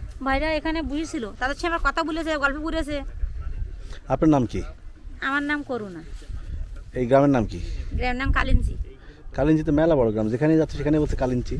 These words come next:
Speaker 1: না, কালিঞ্চি আমাদের একটা ওয়ার্ড।
Speaker 2: গ্রামের নাম নাই আলাদা?
Speaker 1: গ্রামের নাম হচ্ছে কালিঞ্চি।
Speaker 2: আচ্ছা।
Speaker 1: আর হচ্ছে কি আমাদের ইউনিয়নের নাম হচ্ছে রমজাননগর।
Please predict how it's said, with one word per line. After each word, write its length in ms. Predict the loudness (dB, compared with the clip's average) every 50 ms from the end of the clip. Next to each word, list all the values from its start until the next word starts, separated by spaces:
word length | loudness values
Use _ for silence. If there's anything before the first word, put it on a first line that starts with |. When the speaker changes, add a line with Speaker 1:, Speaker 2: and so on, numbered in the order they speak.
| 0 0 0
Speaker 1:
না, 100 | 0 0
কালিঞ্চি 440 | 2 2 2 2 2 0 0 2 2
আমাদের 300 | 4 4 4 2 2 0
একটা 320 | 2 4 4 4 4 4
ওয়ার্ড। 280 | 4 4 4 4 4 2 0 0 -2 -4 -4 -6 -4 -4 -6 -6 -6 -8 -8 -8 -8 -10 -12 -12 -10 -8 -6 -4 -4 0
Speaker 2:
গ্রামের 320 | 4 6 6 8 8 8
নাম 140 | 8 8 8
নাই 160 | 8 8 6
আলাদা? 300 | 6 4 2 0 0 -2 -4 -6 -10 -14 -18 -20 -20 -18
Speaker 1:
গ্রামের 420 | -14 -6 -2 0 0 0 0 0 0
নাম 140 | 0 0 0
হচ্ছে 160 | 0 0 2
কালিঞ্চি। 520 | 2 4 4 4 2 0 0 -2 -6 -6 -10 -12 -8 -6
Speaker 2:
আচ্ছা। 300 | -4 -2 0 0 0 0 0
Speaker 1:
আর 400 | 2 4 6 6 6 6 4 0 -6 -6 -4 -4 -4
হচ্ছে 180 | -4 -4 -2
কি 80 | 0 2
আমাদের 220 | 2 2 2 2
ইউনিয়নের 460 | 2 2 2 4 4 4 4 4 4 2
নাম 120 | 2 2
হচ্ছে 200 | 0 -2 0 2
রমজাননগর। 540 | 2 2 2 2 0 0 0 -2 -2 -4